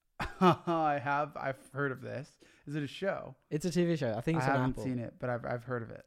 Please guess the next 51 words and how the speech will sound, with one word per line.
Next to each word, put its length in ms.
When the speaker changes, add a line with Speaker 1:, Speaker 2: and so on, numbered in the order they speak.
Speaker 2:
It's 140
on 100
my 100
Speaker 1:
I 20
Speaker 2:
list. 100
Speaker 1:
saw 120
a 40
preview 380
of 100
it. 140
Speaker 2:
Yeah, 300
yeah, 120
yeah. 260
They've 140
just 140
Speaker 1:
Was 160
it 80
any 140
good? 300
Speaker 2:
just 240
released 240
season 200
two. 120
He 220
Speaker 1:
He's 80
a 40
Speaker 2:
said 140
Speaker 1:
fan? 100
Speaker 2:
it's 140
phenomenal. 560
Speaker 1:
All 60
right. 320
I'm 40
gonna 200
put 100
it 40
on 100
Speaker 2:
So 40
Speaker 1:
my 40
watch 320
list. 160
What's 100
it 60
called? 340
Ted? 340
Speaker 2:
Ted 180
Lasso. 540
Like 100
a 60
Speaker 1:
Lasso. 340
Speaker 2:
lasso. 20